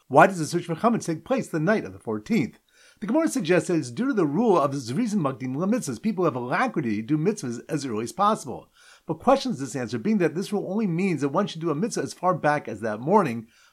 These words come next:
but not the night before. The Gemara shows us from the fact that Avram Avinu left for the Akedah in the morning, but not the night before. Rav Nachman Bar Yitzchak answers that the nighttime is when everyone is home, and it's time that the candle works well for checking for chametz. So the man from Dan banging on the Beis Din's door while his whole family was in their rented home busy checking for chametz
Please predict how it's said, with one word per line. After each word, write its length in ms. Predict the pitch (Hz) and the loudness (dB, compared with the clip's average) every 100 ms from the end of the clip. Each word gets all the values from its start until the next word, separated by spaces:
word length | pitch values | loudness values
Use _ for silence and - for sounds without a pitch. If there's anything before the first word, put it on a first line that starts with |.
| - | -2
but 140 | 160 | 0
not 400 | 151 190 208 - | 4 6 4 2
the 40 | 104 | -8
night 220 | 98 87 | -6 -8
before. 520 | 107 - 170 117 - _ _ _ 151 | -8 0 2 2 -2 _ _ _ -4
The 80 | |
Gemara 180 | 151 190 | 2 2
shows 320 | - 202 208 | 4 4 2
us 80 | 131 | 0
from 120 | 135 | -6
the 60 | 120 | -4
fact 260 | 175 175 151 | 0 0 0
that 60 | |
Avram 400 | 123 113 160 214 | -2 2 2 4
Avinu 240 | 143 139 131 | 2 0 4
left 200 | 196 156 | 2 2
for 60 | |
the 120 | 143 | -4
Akedah 300 | 139 196 233 | -4 -4 -2
in 100 | 185 | -2
the 80 | 147 | -2
morning, 440 | 135 190 196 101 - _ _ - | 2 4 4 2 -8 _ _ -6
but 140 | 143 | 2
not 240 | 160 202 | 6 4
the 60 | 139 | 4
night 160 | 110 92 | -6 -6
before. 220 | - 101 | -8 -6
Rav 140 | 107 | -4
Nachman 380 | 123 127 185 165 | -4 2 2 2
Bar 80 | 151 | 0
Yitzchak 260 | 202 170 | 0 -2
answers 380 | 202 180 214 196 | 0 0 0 -2
that 100 | 156 | -2
the 60 | 160 | 0
nighttime 480 | 156 220 208 185 160 | 2 0 0 -2 -2
is 100 | 127 | -2
when 140 | 147 | -2
everyone 340 | 156 156 151 | 2 2 2
is 120 | 131 107 | -2 -2
home, 640 | 175 240 240 147 156 - _ _ | 4 6 6 4 -2 -4 _ _
and 60 | 185 | -8
it's 100 | 185 | -6
time 220 | 202 220 | -2 0
that 100 | 175 | -2
the 60 | 160 | -8
candle 280 | - 180 175 | -6 -4 -2
works 220 | 170 151 | -2 2
well 420 | 165 202 131 131 - | 6 6 6 0 -10
for 100 | 160 | -6
checking 300 | 147 110 - | -6 -8 -10
for 100 | 101 | -12
chametz. 460 | 117 98 - _ - | -10 -10 -12 _ -2
So 140 | 220 | 4
the 80 | 220 | 6
man 240 | 247 277 | 6 4
from 160 | 214 175 | 2 6
Dan 280 | 196 190 143 | 8 8 6
banging 300 | 160 175 160 | 4 4 0
on 120 | 135 | 0
the 100 | 104 | 0
Beis 400 | 104 147 160 110 | 4 4 2 0
Din's 300 | 135 127 110 | 0 0 2
door 420 | 135 208 139 120 | 6 8 8 4
while 220 | 110 110 | 2 0
his 100 | 110 | 0
whole 340 | - 170 247 170 | 6 10 10 10
family 380 | 180 233 233 | 4 4 2
was 160 | 135 123 | 0 -2
in 60 | 135 | -2
their 120 | 123 | -2
rented 280 | 151 165 156 | -2 0 2
home 180 | 180 | 2
busy 220 | 151 147 156 | 2 0 -2
checking 240 | 147 147 | -6 -8
for 80 | 131 | -6
chametz 360 | - 156 139 | -2 -2 -4